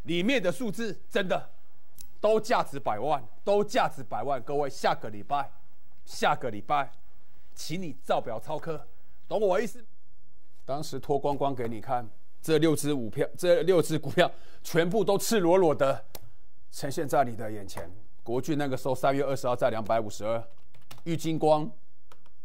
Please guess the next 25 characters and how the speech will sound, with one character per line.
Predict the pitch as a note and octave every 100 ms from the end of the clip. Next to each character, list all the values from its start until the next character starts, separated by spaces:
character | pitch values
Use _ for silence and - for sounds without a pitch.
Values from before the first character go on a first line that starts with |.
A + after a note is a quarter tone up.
| - - -
那 | D#3+
个 | D#3
时 | E3
候 | E3
在 | E3
三 | E3 E3 D3+
百 | C3+
二 | D3+
十 | -
七 | - D3
块， | D#3 C#3+ C3 - - -
今 | - D3+
天 | D3 D3
来 | B2+
到 | C#3 C3
多 | C3
少 | A#2+
钱？ | G#2 A2+ - - - - - -
四 | - E3
百 | B2
八 | A#2+ C#3
十 | -
五 | B2+ G#2+
点 | G#2+ B2
五， | A#2